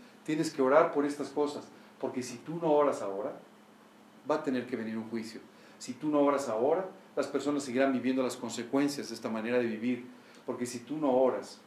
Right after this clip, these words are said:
uno de tus hermanos puede estar sufriendo cosas que no tendría por qué sufrir". ¿Sabes? Tenemos que hacernos sensibles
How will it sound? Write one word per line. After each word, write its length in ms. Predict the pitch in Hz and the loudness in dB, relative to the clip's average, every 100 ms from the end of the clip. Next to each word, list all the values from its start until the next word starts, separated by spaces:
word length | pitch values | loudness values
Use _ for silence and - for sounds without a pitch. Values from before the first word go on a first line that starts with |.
| - - - - | -20 -20 -20 -10
uno 160 | 165 | -4
de 60 | 151 | -4
tus 180 | 135 127 | -4 -6
hermanos 500 | 113 107 95 92 - - - - | -4 -4 -6 -10 -18 -20 -20 0
puede 200 | 143 151 | 2 2
estar 240 | 147 147 135 | 2 -2 -2
sufriendo 520 | 135 - 120 101 92 - - - - | -6 -6 -6 -4 -8 -14 -20 -18 -8
cosas 380 | 120 123 - - - - | -4 -4 -8 -14 -20 -8
que 100 | 120 | -4
no 140 | 120 127 | -2 -2
tendría 420 | 120 107 107 107 | -4 -4 -4 -4
por 140 | 101 | -8
qué 120 | - | -12
sufrir". 340 | - - - 90 - - - - | -16 -14 -16 -16 -20 -20 -20 0
¿Sabes? 340 | 165 165 - - - - - - | 2 2 -2 -14 -20 -20 -20 -6
Tenemos 400 | 135 123 165 175 | -2 0 0 -2
que 80 | - | -2
hacernos 520 | 135 - 131 135 127 - | -2 0 -2 -2 -6 -10
sensibles 880 | - 117 113 - 147 123 92 - | -6 -6 -6 -12 -10 -10 -10 -18